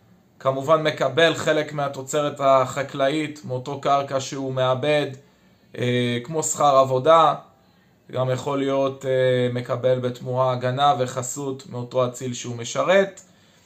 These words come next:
וסל יכול להיות מישהו שעושה כמעין עסקת שכירות, הוא מקבל קרקע מאציל מסוים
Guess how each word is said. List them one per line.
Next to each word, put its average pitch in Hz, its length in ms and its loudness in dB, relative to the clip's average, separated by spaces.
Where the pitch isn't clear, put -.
וסל 190 460 6
יכול 180 280 4
להיות 175 340 6
מישהו 170 300 -4
שעושה 151 380 -4
כמעין 147 380 -4
עסקת 143 380 -2
שכירות, 220 680 4
הוא 170 140 0
מקבל 180 560 6
קרקע 170 560 6
מאציל 147 540 0
מסוים 180 680 4